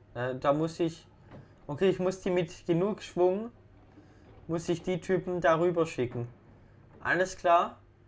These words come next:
Und zack. Okay, das war, das war zu, äh, zu spät, glaub ich, ne?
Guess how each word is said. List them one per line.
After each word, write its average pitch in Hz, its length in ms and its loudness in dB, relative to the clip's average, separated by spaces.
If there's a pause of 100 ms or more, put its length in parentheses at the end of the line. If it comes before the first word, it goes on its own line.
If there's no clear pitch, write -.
(400)
Und 233 760 2 (1300)
zack. 127 400 0 (840)
Okay, 131 320 -2
das 131 220 -8
war, 156 420 0 (1200)
das 135 220 -10
war 156 180 4
zu, 156 360 0
äh, 143 440 4
zu - 180 -10
spät, 156 400 -2
glaub 117 300 2
ich, 156 220 -6
ne? 123 260 -8